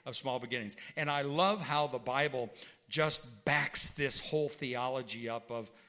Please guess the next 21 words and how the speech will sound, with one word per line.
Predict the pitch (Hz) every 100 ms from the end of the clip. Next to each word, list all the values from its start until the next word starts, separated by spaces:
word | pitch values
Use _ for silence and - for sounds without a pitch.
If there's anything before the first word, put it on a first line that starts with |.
| _ _ -
small | - 147 139
beginnings, | 127 127 139 165 110 92
because | 135 113 135 127 - -
he | 160
gets | 147 196 202 180
it | -
down | 135 147
to | 147 135
a | 113
common | - 143 170 165 147 - -
number | 120 135 147 120 113 - -
that | 131 135
is | 127 - -
tangible | - 165 170 123 120
for | 117 131
every | 160 170
one | 170 143 131
of | 110
us | 110 -
to | -
think. | 113 - 156 107 -